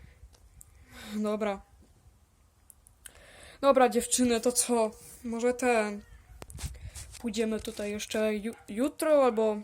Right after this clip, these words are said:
w weekend, jak, albo nie, wakacje będą. No, to będzie wtedy zajebiście. Co ty gadasz, Antonina? Przecież zajebiście to chyba ten,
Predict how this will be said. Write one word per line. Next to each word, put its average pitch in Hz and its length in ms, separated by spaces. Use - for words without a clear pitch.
w 202 100
weekend, 247 640
jak, 208 140
albo 214 180
nie, 208 280
wakacje 196 680
będą. 190 400
No, 220 420
to 254 100
będzie 233 240
wtedy 233 340
zajebiście. 208 680
Co 494 120
ty 330 200
gadasz, 226 540
Antonina? 233 680
Przecież 247 300
zajebiście 233 540
to 320 160
chyba 269 380
ten, 208 260